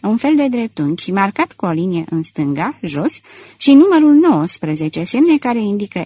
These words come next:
evident celor care se găsesc în grotă mijlocul de a pătrunde sub fort. Forma dreptunghiului îl intriga pe Izidor.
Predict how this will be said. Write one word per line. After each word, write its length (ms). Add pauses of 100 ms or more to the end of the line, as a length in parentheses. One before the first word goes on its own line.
evident 540
celor 300
care 260
se 160
găsesc 420
în 160
grotă 380 (340)
mijlocul 520
de 80
a 100
pătrunde 520
sub 300
fort. 520 (240)
Forma 380
dreptunghiului 680
îl 160
intriga 480
pe 60
Izidor. 600